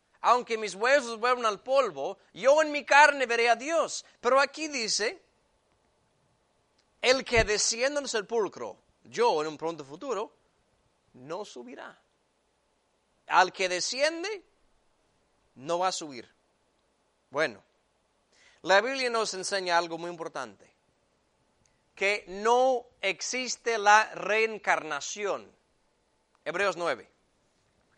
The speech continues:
Hebreos nueve. Yo creo que lo que Job tenía en mente en este pasaje, y concuerda con el resto de la Biblia, de,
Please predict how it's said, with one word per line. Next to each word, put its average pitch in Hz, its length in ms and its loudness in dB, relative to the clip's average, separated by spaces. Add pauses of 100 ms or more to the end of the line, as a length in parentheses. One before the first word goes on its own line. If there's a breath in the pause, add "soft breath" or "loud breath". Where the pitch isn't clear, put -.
(260)
Hebreos 135 280 -10
nueve. 101 300 -16 (2500)
Yo 165 120 -16
creo 226 240 4
que 196 140 0
lo 196 120 -2
que 180 140 -2
Job 170 240 -2
tenía 165 240 -6
en 143 80 -8
mente 160 320 -4
en 131 80 -8
este 135 220 -12
pasaje, 123 540 -10 (1500)
y 123 100 -20
concuerda 160 580 0
con 131 120 -12
el 117 80 -10
resto 147 300 -4
de - 20 -8
la 123 60 -6
Biblia, 131 400 -12 (1500)
de, 127 500 -6